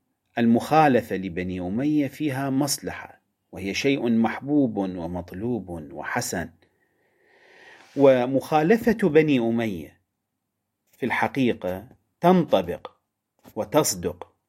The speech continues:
على ترك صوم يوم عاشوراء، تتحد مع ترك صوم يوم عاشوراء، لأن بني أمية جعلوا هذا اليوم الحزين المفجع لآل الله،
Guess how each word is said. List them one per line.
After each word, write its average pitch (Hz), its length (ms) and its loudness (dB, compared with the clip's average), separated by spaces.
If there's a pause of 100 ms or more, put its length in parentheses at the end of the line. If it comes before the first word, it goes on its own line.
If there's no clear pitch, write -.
(160)
على 113 480 2
ترك 92 640 -6
صوم 151 480 -2
يوم 104 460 -4
عاشوراء، 76 640 -12
تتحد 131 600 -6
مع 127 380 -2 (260)
ترك 160 300 -2
صوم 120 320 -4
يوم 90 220 -6
عاشوراء، - 640 -16 (1700)
لأن 131 460 4
بني 127 340 2
أمية 110 840 0 (800)
جعلوا 117 600 2
هذا 113 280 0
اليوم 107 520 0 (100)
الحزين 101 760 -2
المفجع 90 800 -4
لآل 95 400 -2
الله، 101 560 0